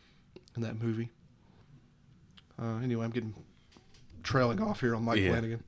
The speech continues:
Speaker 2: Yeah, yeah, 'cause
Speaker 1: He's
Speaker 2: Mike
Speaker 1: a, he's a, he's just, he's just been doing, doing amazing things. Is a, if you, I know people,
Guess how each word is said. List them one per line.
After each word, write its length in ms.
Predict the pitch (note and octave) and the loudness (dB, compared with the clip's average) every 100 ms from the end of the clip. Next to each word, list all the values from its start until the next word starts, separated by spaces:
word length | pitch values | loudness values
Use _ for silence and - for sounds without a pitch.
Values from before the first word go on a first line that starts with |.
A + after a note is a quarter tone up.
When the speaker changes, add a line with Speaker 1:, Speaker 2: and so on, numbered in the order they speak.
| - | 2
Speaker 2:
Yeah, 80 | G#2 | 6
yeah, 160 | G2 | 6
'cause 80 | F#2+ | 4
Speaker 1:
He's 80 | F#2 | 2
Speaker 2:
Mike 160 | F#2 B2+ | 2 4
Speaker 1:
a, 180 | B2+ F#2+ | 4 2
he's 140 | - B2 | 0 2
a, 80 | A#2+ | 4
he's 180 | C3+ A#2+ | 6 4
just, 280 | A#2 - | 2 2
he's 180 | B2+ B2+ | 4 4
just 120 | A#2 | 4
been 100 | A2 | 2
doing, 200 | A#2 A2+ A2+ | 4 2 4
doing 240 | C#3 C3 | 6 8
amazing 440 | A2+ A2 A2+ G#2+ | 6 4 2 0
things. 400 | G#2 G#2+ G#2+ G#2+ | 0 0 0 -2
Is 140 | G#2+ G#2 | -2 -2
a, 120 | G#2+ | 0
if 100 | F#2+ | 0
you, 60 | A2 | 0
I 60 | G#2 | 2
know 120 | B2 | 2
people, 320 | A2+ A#2+ A2 | 4 2 0